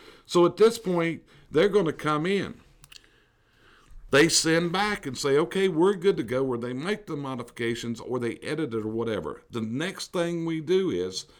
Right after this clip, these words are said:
we hand that S O P out to a person who has never done the job before, such as Cheryl, and say, "Cheryl, come in here and run the soundboard." Can she do and run the soundboard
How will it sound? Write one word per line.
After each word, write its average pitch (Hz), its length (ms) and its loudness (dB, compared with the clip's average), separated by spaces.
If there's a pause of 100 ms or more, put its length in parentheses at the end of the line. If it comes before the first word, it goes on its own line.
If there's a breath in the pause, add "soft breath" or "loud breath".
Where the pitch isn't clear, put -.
we 147 260 -4
hand 196 680 -4
that 165 400 -6
S 160 280 -4
O 165 160 0
P 180 380 -4 (100)
out - 580 -4 (760 soft breath)
to 170 180 4
a 160 60 6
person 165 500 2
who 139 160 2
has 117 220 0
never 139 420 0
done 190 440 0
the 202 100 -2
job 165 340 0
before, 117 340 -2
such 104 380 -4
as 139 240 -4
Cheryl, 117 520 -2 (240 loud breath)
and 123 120 -4
say, 127 160 0
"Cheryl, 165 540 0 (340 soft breath)
come 180 220 0
in 170 100 -2
here 123 340 -4
and 127 220 -4
run 107 240 -2
the 170 80 -4
soundboard." 196 760 -2 (680 loud breath)
Can 160 460 0
she 143 480 2
do 156 500 2
and 117 200 2
run 180 280 0
the 185 60 0
soundboard 98 800 0